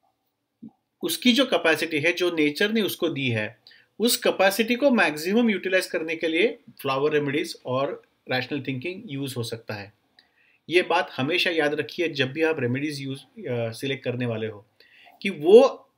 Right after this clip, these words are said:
उस आदमी में, उसके व्यक्तित्व में naturally वो कैपेसिटी है क्या। अगर मैं आपके पास आ जाऊँ और मैं आपको कहूँ कि मैंने काफ़ी गाना सीखने की कोशिश की लेकिन वो मुझको समझ में नहीं आ रहा है,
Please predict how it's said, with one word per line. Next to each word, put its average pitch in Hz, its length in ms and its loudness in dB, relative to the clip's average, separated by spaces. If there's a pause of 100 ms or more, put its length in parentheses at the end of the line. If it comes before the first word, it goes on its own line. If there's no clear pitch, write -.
उस 220 200 0
आदमी 165 400 2
में, 190 400 2 (880)
उसके 160 220 -4
व्यक्तित्व 165 520 0
में 117 280 -2 (600)
naturally 208 640 2
वो 190 400 0
कैपेसिटी - 520 -4
है 135 280 -4
क्या। - 280 -8 (680)
अगर 160 200 0
मैं 196 100 2
आपके 196 220 2
पास 220 220 4
आ 202 80 4
जाऊँ 202 200 -2
और 190 200 4
मैं 180 200 -4
आपको 151 320 -8
कहूँ 180 340 -4
कि 190 140 -2
मैंने 156 280 -2
काफ़ी 143 360 -4
गाना 165 260 -4
सीखने 165 320 -6
की - 120 -12
कोशिश 165 360 -4
की 185 160 -4
लेकिन 170 320 -4
वो 180 300 -2
मुझको 170 320 -6
समझ 143 380 -4
में 180 160 -2
नहीं 156 160 -2
आ 123 100 -2
रहा 113 100 -4
है, 113 160 -10